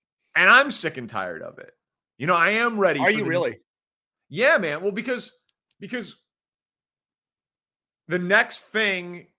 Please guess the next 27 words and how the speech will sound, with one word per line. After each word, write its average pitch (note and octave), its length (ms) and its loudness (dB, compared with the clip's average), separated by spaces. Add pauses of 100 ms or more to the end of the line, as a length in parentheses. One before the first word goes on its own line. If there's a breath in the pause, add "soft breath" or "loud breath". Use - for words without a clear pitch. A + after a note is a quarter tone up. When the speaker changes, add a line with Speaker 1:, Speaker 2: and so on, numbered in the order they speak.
(140)
Speaker 1:
is D3+ 160 -6
when F3+ 200 0
it F3+ 120 -6
starts E3 480 -2
to D#3 100 -8
get C#3 160 -4
interesting. C3+ 480 -10 (800)
What D3 300 2
do G3 120 2
they F#3 140 2
get E3+ 260 -4
for F3 100 -4
Justin? C3+ 800 -6 (520)
Caleb E3+ 480 -2
has D3+ 260 -2
to D3+ 100 -10
start C#3+ 340 -4
doing C#3+ 360 -4
the, C#3 100 -4
like, C3+ 360 -4
public C#3+ 800 -4 (840)
workouts, D#3 800 0
pro D3+ 320 0
days, C#3 540 -2
vetting. C#3+ 340 -2
Like, C3+ 200 -14 (1120 soft breath)
the, A#2+ 160 -12